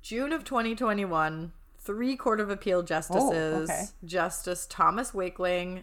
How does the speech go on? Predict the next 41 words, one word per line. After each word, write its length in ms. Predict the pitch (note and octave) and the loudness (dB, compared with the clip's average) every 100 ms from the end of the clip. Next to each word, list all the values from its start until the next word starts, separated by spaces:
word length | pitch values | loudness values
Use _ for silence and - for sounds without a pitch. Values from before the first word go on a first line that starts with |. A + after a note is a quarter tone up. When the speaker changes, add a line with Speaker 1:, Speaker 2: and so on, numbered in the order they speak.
| - | 2
Speaker 1:
Oh, 160 | F#3+ | 4
yeah, 240 | G#3 F#3 F3 | 6 6 6
we 160 | F#3 | 4
have 180 | A#3+ A3 | 4 4
a 60 | G#3 | 2
decision. 500 | F3 - E3 - F3 - - - - - - - - - - - - | -2 -2 -6 -8 -12 -18 -20 -20 -20 -20 -20 -20 -20 -20 -20 -20 -8
Speaker 2:
No, 120 | G#3+ A#3+ | 4 6
I'm 120 | G3+ | 6
just 160 | A3 | 2
saying 180 | A3+ G#3 | 2 2
that's, 160 | F#3+ F#3+ | 2 0
like, 180 | F3+ D#3 | 0 -2
very 460 | D3+ F3 C4+ F3+ | -2 0 2 2
recent. 760 | D3+ D3+ G#3+ C#4 - E3 D3+ F#3 | 0 -4 -4 -4 -4 -4 -4 0
I 80 | F#3 | 2
know 40 | |
you 120 | G3 | 4
Speaker 1:
Yes. 120 | A3+ A3 | 2 2
Speaker 2:
said 100 | A3+ | 2
it 40 | |
was 120 | G#3+ | 2
a 60 | F3+ | 2
recent 380 | E3+ A#3+ C#4+ F#3 | 0 0 0 -2
appeal, 260 | - F3 | 0 -2
but 100 | E3+ | 0
I 20 | |
didn't 120 | F#3 G3 | 0 0
realize 260 | F3+ F3 | 0 0
it 40 | F3+ | -4
was 140 | D#3+ | -4
just, 240 | F#3 - | -4 0
like, 340 | F3 D3+ - - - - - - - - - | 0 0 -4 -16 -20 -20 -20 -20 -20 -20 -6
within 320 | F#3 G#3 G3 | -4 0 2
the 80 | F#3+ | 2
year. 520 | E3+ E3 C#3+ C3 C3 - - - - - - - | 0 -2 -4 -6 -12 -20 -20 -20 -20 -20 -20 -2
Speaker 1:
The 100 | G#3+ | 0
decision 540 | A3+ A#3 G#3+ G#3+ B3+ | 2 2 0 0 0
was 160 | A#3+ G3 | 0 0
made 220 | G3 F3+ | 0 2
last 280 | D#3+ D#3+ - | 4 2 2
month. 360 | C#3+ - - | -4 -4 -8